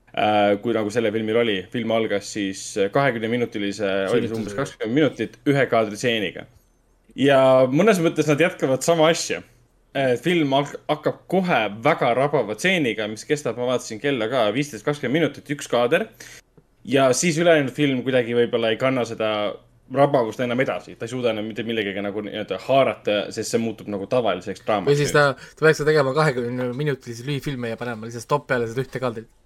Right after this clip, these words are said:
Speaker 2: <laughs>
Speaker 1: Jah, või põhimõtteliselt jah. Ta, aga ta, film kestab tund kolmkümmend seitse ja ta koosneb kolmest kaadrist.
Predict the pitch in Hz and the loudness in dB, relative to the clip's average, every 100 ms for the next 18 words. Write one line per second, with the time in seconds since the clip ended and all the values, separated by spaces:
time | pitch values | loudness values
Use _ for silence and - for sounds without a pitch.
0 | - - - - 370 - 175 143 - - | -20 -10 -8 -6 -6 0 4 4 0 -6
1 | 339 202 - 147 - 180 160 - 135 123 | 2 4 4 -2 2 4 4 -2 -6 -4
2 | 98 - - - 165 165 175 175 185 175 | -4 -6 -8 0 2 4 2 4 2 4
3 | 160 147 151 170 214 214 170 196 247 - | 2 2 2 2 4 2 2 2 2 2
4 | 196 190 147 131 - 233 254 - 104 104 | 0 2 0 0 0 0 -2 -2 0 -2
5 | - - 139 131 127 131 - 214 202 190 | -6 -6 0 2 2 -2 4 6 6 2
6 | 127 107 143 170 160 143 - 139 104 80 | -2 -2 2 4 4 -2 0 0 0 -2
7 | 76 - | -12 -18